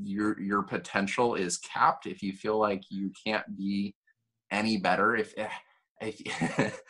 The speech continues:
<laughs> if you feel like people are holding you back around you, leave, go somewhere else, make, make, make your future happen the way that you want it to.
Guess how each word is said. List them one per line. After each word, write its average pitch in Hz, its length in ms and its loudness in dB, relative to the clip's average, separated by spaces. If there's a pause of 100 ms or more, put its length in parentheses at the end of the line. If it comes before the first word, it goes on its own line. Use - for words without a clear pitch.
<laughs> - 180 -20
if 107 160 0
you 135 120 8
feel 147 200 6
like 127 220 8
people 127 260 -2
are 101 140 4
holding 110 360 -4
you 101 140 -2
back 95 340 -2
around 90 440 0
you, 135 360 -2 (380)
leave, 92 680 -4 (580)
go 98 200 2
somewhere 107 420 4
else, 90 460 0 (520)
make, 98 320 -2 (120)
make, 101 320 -2 (460)
make 110 280 -2 (200)
your 107 360 4
future 101 420 -2
happen 90 640 -4
the 101 80 -4
way 90 180 -2
that 87 200 -2
you 87 100 -8
want 80 220 -8
it - 120 -12
to. - 280 -12